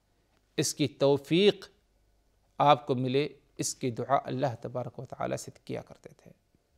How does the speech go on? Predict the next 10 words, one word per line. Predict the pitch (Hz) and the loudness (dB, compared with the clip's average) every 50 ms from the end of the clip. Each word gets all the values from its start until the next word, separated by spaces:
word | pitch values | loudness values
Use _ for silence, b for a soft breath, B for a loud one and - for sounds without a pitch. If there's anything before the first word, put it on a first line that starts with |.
| _ _ _ _ _ _ _ _ _ _ _ _ - | _ _ _ _ _ _ _ _ _ _ _ _ 0
آپ | 143 143 - - | 2 2 2 2
کی | - 131 | -2 -4
دعاؤں | 110 123 107 120 135 139 | -2 0 2 4 4 4
میں | 127 127 120 | 2 0 -2
سے | - 120 | -2 -4
ایک | 127 113 113 | -4 -4 -4
دعا | 135 120 120 131 | -2 2 2 2
یہ | 131 135 147 143 | 4 4 4 2
ہے، | 143 170 202 - - - _ - | 2 2 -2 -2 -6 -10 _ -4
اللہم | 123 120 127 147 160 156 120 123 127 127 | -2 2 6 6 8 6 6 4 -2 -4